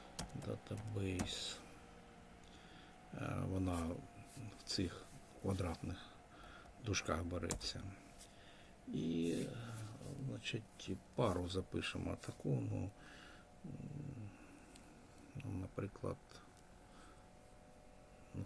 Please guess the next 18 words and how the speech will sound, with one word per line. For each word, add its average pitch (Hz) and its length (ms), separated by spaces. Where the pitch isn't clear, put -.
хай 123 180
буде 107 120
D 92 200
S - 260
N. 92 120
D 98 200
S - 320
N 160 280
дорівнює. 104 800
Так, 95 300
е, 98 40
дорівнює 104 680
як? 117 340
Чому 110 240
воно 101 200
у 98 60
вас 95 180
дорівнює? 90 460